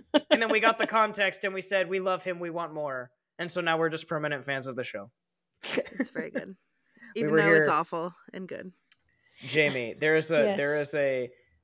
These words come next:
Speaker 1: the, the, the school setting, there's a school setting in almost every anime. The
Speaker 3: Mm-hmm.
Speaker 1: school setting in Jujutsu
Speaker 2: Yeah. <laughs>
Speaker 1: Kaisen is Jujutsu High School, where you
Speaker 3: Yeah.
Speaker 1: learn how to do the Jujutsu techniques and all the cursed moves and stuff.
Speaker 3: Mm-hmm.
Speaker 1: And there is,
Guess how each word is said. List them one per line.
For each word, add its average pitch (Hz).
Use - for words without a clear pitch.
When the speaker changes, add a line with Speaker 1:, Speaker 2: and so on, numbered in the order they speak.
Speaker 1:
the, 139
the, 143
the 147
school 147
setting, 160
there's 170
a 160
school 202
setting 120
in 110
almost 107
every 120
anime. 135
The -
Speaker 3:
Mm-hmm. 226
Speaker 1:
school 175
setting 170
in 156
Jujutsu 139
Speaker 2:
Yeah. -
<laughs> -
Speaker 1:
Kaisen 131
is 120
Jujutsu 143
High 131
School, 156
where 143
you 139
Speaker 3:
Yeah. -
Speaker 1:
learn 139
how 135
to 135
do 127
the 120
Jujutsu 123
techniques 123
and 120
all 120
the 120
cursed -
moves 120
and 113
stuff. -
Speaker 3:
Mm-hmm. 202
Speaker 1:
And 185
there 185
is, 175